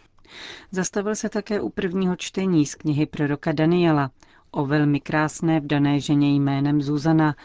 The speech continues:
která je z cizoložství obviněna neprávem dvěma vilnými soudci.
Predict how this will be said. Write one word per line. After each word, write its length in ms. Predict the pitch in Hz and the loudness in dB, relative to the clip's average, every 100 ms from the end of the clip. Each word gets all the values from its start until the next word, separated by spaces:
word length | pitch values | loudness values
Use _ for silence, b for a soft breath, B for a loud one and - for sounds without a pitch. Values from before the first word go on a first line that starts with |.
| B B B B B | B B B B B
která 220 | 190 202 | -4 0
je 180 | 202 175 | -2 -2
z 60 | |
cizoložství 800 | - 190 160 180 180 - 175 170 | -4 -4 -2 -2 -4 -8 -10 -6
obviněna 580 | 170 139 160 165 156 143 | -6 -2 2 4 4 4
neprávem 760 | 143 139 156 151 151 160 165 151 | 0 -2 -2 0 0 0 0 0
dvěma 340 | 143 143 143 | 0 0 0
vilnými 480 | 139 135 139 139 143 | 0 0 0 0 0
soudci. 680 | - 143 127 - - 143 | -2 -4 -6 -10 -6 -6